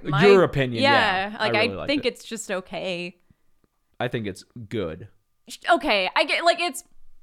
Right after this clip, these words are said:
Speaker 1: I have issues with it. It's
Speaker 2: Yeah.
Speaker 1: not the, like, "Holy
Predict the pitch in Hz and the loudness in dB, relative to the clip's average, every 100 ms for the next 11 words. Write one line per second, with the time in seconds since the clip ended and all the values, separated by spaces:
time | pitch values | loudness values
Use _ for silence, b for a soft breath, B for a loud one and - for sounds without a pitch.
0 | _ _ _ _ B B 311 - 233 196 | _ _ _ _ B B -2 0 -2 -4
1 | 196 180 - - 92 - 294 214 285 294 | -8 -12 -14 -16 -14 -4 0 2 4 4
2 | 294 302 294 262 226 208 240 226 | 4 2 4 4 2 0 -4 -6